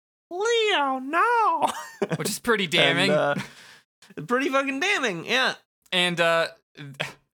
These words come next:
Speaker 2: close up on Cooper's face as he listens to it. "Anyways, to the casino."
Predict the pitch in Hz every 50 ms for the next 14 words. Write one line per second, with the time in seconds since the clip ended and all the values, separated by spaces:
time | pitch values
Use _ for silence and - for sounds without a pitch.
0 | - - _ _ _ _ _ _ _ _ - - 202 208 226 247 240 247 254 226
1 | 196 220 214 208 196 226 226 - 214 208 196 - - 214 208 202 190 196 202 190
2 | 175 170 180 175 185 180 - - 160 151 135 - - 147 131 117 104 - - _
3 | _ _ _ _ _ _ _ _ 165 170 175 170 156 156 156 151 156 147 147 -
4 | 165 156 156 156 170 156 - - 160 147 131 117 110 -